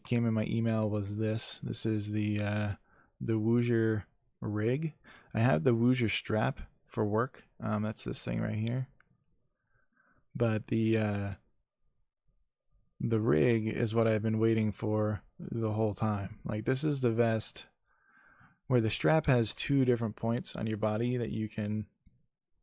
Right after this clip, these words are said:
you can be, uh, you know, hit with bass sounds or, or game sounds or music or whatever. This has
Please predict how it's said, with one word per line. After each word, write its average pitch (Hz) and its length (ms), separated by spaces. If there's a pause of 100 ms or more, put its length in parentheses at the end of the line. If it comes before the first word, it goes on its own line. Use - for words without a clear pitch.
(140)
you 117 160
can 110 160
be, 107 280
uh, 104 280 (1700)
you 117 80
know, 104 300 (640)
hit 135 180
with 110 300
bass 110 420 (160)
sounds 110 580
or, 104 460 (400)
or 104 280
game 110 360
sounds 107 540
or 101 100
music 110 460
or 107 60
whatever. 107 360 (380)
This 135 240
has 156 260